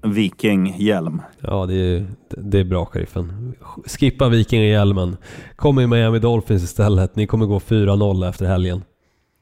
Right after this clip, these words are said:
Speaker 1: Ja, just det. Det kan jag ju fan. Jag har ju ett par. Du, ehm, jag ska bara säga det att jag tror ju så här,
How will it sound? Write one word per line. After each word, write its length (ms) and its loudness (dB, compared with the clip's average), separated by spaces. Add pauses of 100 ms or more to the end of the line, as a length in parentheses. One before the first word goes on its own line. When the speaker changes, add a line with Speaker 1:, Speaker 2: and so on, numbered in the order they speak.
Speaker 1:
Ja, 160 0
just 240 -2
det. 100 0
Det 200 -2
kan 140 -6
jag 80 -6
ju 80 -2
fan. 220 -2
Jag 180 -2
har 160 -4
ju 100 -2
ett 120 -6
par. 180 -2 (240)
Du, 300 2
ehm, 360 -2 (280)
jag 100 2
ska 120 -2
bara 120 2
säga 240 -2
det 100 -2
att 160 -6
jag 360 0
tror 280 0
ju 320 -2
så 140 -4
här, 400 -2